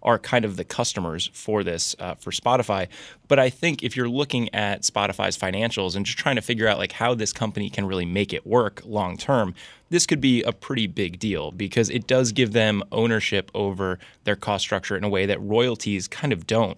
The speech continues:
right now. And we've talked about it plenty on the show before, but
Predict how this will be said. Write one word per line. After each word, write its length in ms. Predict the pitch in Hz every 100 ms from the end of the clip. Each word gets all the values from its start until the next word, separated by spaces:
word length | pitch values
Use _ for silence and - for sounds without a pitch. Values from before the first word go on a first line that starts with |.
| -
right 260 | 101 87
now. 440 | 101 107 104 87 87 - - _
And 400 | 123 123 117 110 - - -
we've 160 | 123
talked 260 | - 123 110
about 200 | 110 98
it 100 | -
plenty 220 | - 107
on 80 | 98
the 80 | 92
show 160 | 110
before, 340 | 95 95 117 104
but 160 | 98